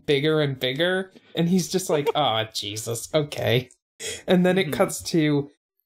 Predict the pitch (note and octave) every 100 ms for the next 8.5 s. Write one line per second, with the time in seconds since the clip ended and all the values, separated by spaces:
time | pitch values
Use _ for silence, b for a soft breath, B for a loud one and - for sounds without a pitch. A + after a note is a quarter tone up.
0 | _ _ _ - F3+ E3 D3 - D#3 D3
1 | - D#3 D3 C3 B2 - D3+ C#3+ C3+ C3+
2 | C3 B2+ C3+ C3+ A#2+ A#2 A#2+ C#3+ C#3+ D3
3 | D3 C#3 C3 - _ C3+ C3 A#2+ C3 B2
4 | C3+ D3+ D3+ D3 C#3 - D3 C#3 C#3 B2+
5 | - C#3+ C#3 C3 C3 C#3 B2+ B2 B2+ C3+
6 | B2+ C#3 C3 C#3 C#3+ D#3+ C#3+ C3 C3 C3+
7 | C3 C3+ B2 C3+ C3+ - C3+ C3 B2+ -
8 | - G#2+ A#2+ C#3+ -